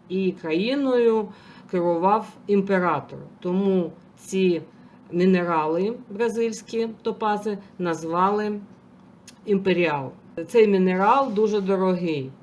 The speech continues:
е, бо є топази блакитні, е, є топази жовті,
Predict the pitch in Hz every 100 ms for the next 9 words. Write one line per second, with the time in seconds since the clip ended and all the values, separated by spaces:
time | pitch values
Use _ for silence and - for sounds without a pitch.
0 | - - - - - - - 156 170 165
1 | 185 220 240 240 220 226 214 190 185 175
2 | 165 156 196 226 - 185 185 185 175 170
3 | 165 160 - - - - 170 170 233 233
4 | 196 196 190 180 175 170 180 175 170 208
5 | 196 185 - 196 175 165 160